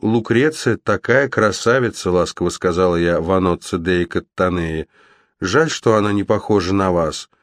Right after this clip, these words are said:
Думаю, она пошла в Родриго с этой его теплотой, ну, вы меня понимаете, и смеющимся голосом». Я сделала вид, будто дрожу от наслаждения. «Это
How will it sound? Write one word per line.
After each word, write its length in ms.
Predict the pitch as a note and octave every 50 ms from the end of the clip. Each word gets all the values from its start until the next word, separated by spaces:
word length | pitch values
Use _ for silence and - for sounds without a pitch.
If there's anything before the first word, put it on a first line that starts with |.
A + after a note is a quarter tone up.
| _ _ _ _ _ _ _ -
Думаю, 400 | G2 G2+ A#2 A#2+ A#2+ A#2 A2+ A#2
она 140 | A#2 B2 A#2+
пошла 400 | - A#2+ A#2 - - B2 A#2 A#2
в 80 | A2
Родриго 680 | A#2 A#2 A2+ A2+ A2 G#2+ G#2 G2 F#2 E2 F2 E2 D2+ - _ _ _ _ _ -
с 140 | - -
этой 240 | A2 G2+ - - F#2+
его 280 | F#2+ F#2 F#2+ F#2+ G2 F#2
теплотой, 720 | - - G2 - G2 F#2+ F#2+ F#2+ - - B2+ B2 A2+ G2
ну, 120 | F2+ F#2+ F#2+
вы 100 | G#2 G#2
меня 180 | G#2+ G#2 G2+
понимаете, 640 | - G#2+ A2 A#2 A#2 A#2 A2+ G2 F2 E2+ E2 - -
и 40 | E2+
смеющимся 680 | E2 - - G2+ G2+ G2 F#2 - - G2 F2+ - - -
голосом». 720 | G2 G2+ A2 G#2+ G2 F2+ F2 - - F2+ D#2+ D#2 D2 - _ _ _ _ _ _ _ _ _ _ _ _ -
Я 140 | F#2 G2
сделала 420 | F#2+ E2+ E2+ F#2 G#2 G2+ G2 G2 G2
вид, 200 | G2 G#2 G#2+ F#2+
будто 340 | F2+ G2+ F#2+ - - G#2 F#2
дрожу 380 | E2+ G2 G2+ G2 F2 F#2 G2+
от 120 | F#2 - -
наслаждения. 680 | F#2+ E2+ - - G2 F#2+ F2+ F2 F#2+ F#2+ F2+ F2 F2 E2+
«Это 160 | - -